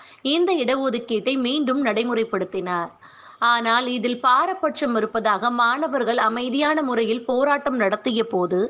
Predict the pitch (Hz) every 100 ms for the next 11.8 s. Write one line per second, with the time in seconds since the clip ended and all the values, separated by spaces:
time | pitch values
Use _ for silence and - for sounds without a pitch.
0 | - - - - 311 320 370 359 320 262
1 | 226 262 233 220 220 247 262 254 254 247
2 | 240 202 196 196 202 196 190 - 254 226
3 | 175 175 196 - - - 262 294 294 349
4 | 370 311 285 254 240 254 294 330 320 277
5 | 220 226 226 202 208 202 185 175 185 247
6 | 254 254 269 302 302 - 339 262 226 240
7 | 226 240 254 247 254 240 302 294 240 -
8 | 214 240 202 190 185 180 180 170 - -
9 | - - - 277 277 269 269 339 - 370
10 | 302 247 240 220 202 247 262 226 262 302
11 | 226 202 240 208 175 175 180 175